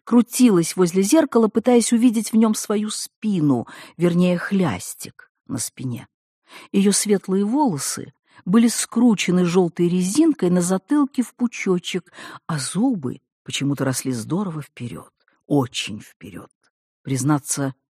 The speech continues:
я ещё в жизни своей не видала женщину с такими короткими толстыми ногами,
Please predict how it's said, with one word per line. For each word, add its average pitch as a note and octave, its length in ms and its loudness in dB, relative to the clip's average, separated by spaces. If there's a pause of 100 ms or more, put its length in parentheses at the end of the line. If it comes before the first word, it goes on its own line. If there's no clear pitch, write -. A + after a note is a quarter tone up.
(100)
я D#3 100 0
ещё D#3 220 -2
в D3+ 60 -4
жизни D3 420 -4
своей C3 420 -4
не B2+ 140 0
видала B2 360 -4
женщину C3+ 680 -2 (220)
с - 60 -16
такими G3 280 4
короткими D#3+ 580 0
толстыми C3 460 0
ногами, F#3 560 4